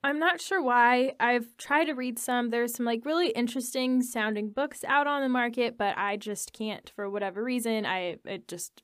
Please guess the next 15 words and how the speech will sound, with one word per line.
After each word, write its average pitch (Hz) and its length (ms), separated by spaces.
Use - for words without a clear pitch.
it 214 160
doesn't 185 240
work 190 220
for 240 120
<laughs> - 20
me. 254 380
When 269 100
I 320 180
started 330 500
to 302 100
first 220 340
work 226 220
with 220 160
my 202 120
mentor, 185 520